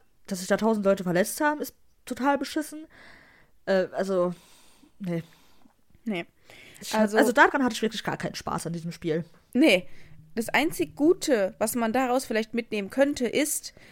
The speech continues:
Speaker 2: dass jetzt vielleicht alle verstanden haben, alle, alle, alle in Dortmund, dass diese taktische Ausrichtung so defensiv nichts ist.
Speaker 1: Ja,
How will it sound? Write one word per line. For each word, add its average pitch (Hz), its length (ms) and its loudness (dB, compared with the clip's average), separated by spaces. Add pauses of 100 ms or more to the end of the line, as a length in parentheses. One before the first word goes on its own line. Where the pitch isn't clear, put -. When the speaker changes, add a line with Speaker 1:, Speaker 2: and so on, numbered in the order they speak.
(120)
Speaker 2:
dass 226 220 -4
jetzt 247 260 -2
vielleicht 220 420 2
alle 254 220 4
verstanden 202 720 -4
haben, 196 420 -2 (320)
alle, 240 460 6 (720)
alle, 233 320 4
alle 185 280 4
in 196 140 -6
Dortmund, 202 560 -4 (300)
dass - 260 -6
diese 302 460 0 (200)
taktische - 540 -2
Ausrichtung 220 600 -2
so 208 160 -6
defensiv 240 520 -4 (260)
nichts - 320 -6
ist. - 380 -10 (920)
Speaker 1:
Ja, 165 200 -6